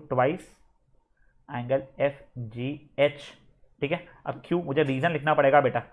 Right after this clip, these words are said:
क्योंकि angle A C D equals to angle B C D and angle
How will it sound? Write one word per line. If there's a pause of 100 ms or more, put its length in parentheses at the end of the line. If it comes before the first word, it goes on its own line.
(380)
क्योंकि
angle (100)
A
C (200)
D (160)
equals
to
angle (140)
B
C
D (840)
and
angle